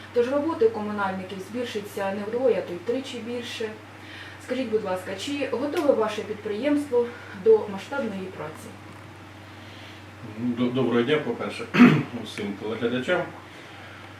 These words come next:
Speaker 2: Е, ви знаєте, незалежно від того, там, є у нас проходить акція чи не проходить акція, роботи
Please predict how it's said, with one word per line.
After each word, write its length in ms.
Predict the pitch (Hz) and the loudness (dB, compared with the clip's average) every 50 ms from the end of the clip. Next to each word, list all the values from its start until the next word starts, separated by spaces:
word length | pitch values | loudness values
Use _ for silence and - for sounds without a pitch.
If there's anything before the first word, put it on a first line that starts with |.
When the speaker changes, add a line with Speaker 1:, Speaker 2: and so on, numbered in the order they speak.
| - - - - - 127 123 | -18 -18 -18 -10 -4 0 2
Speaker 2:
Е, 300 | 117 113 113 113 113 110 110 - - - - - - - - - - - - 123 | 4 4 4 2 2 -2 -4 -6 -6 -6 -6 -8 -8 -8 -10 -10 -12 -12 -8 -6
ви 60 | 117 | -2
знаєте, 400 | 120 151 151 135 - 120 113 110 107 101 - - - - - - - | 2 2 2 2 2 2 0 0 0 -4 -6 -10 -14 -16 -16 -14 -4
незалежно 420 | 135 123 123 151 147 139 123 127 127 | -2 2 4 6 6 6 6 8 6
від 160 | 123 113 - | 6 6 4
того, 260 | 113 101 98 95 95 - | -2 -4 -4 -6 -6 -6
там, 100 | 95 90 95 101 98 - - - - - - - | -8 -8 -8 -10 -10 -14 -16 -18 -18 -14 -6 -2
є 180 | 143 156 151 - | -2 0 0 0
у 40 | 135 | 2
нас 140 | 123 123 117 | 2 0 0
проходить 400 | - - 139 - 165 139 135 127 | 0 -4 -2 0 2 4 4 4
акція 260 | 123 117 - 120 113 - | 4 2 0 -4 -6 -4
чи 60 | 117 | -4
не 60 | 117 | -4
проходить 340 | - 131 123 127 139 120 113 | -2 -2 2 2 2 2 4
акція, 360 | 123 123 - - - - 98 110 | 2 2 0 -2 -8 -10 -6 -4
роботи 420 | 113 113 127 143 135 131 127 113 | -4 2 4 4 4 4 2 -2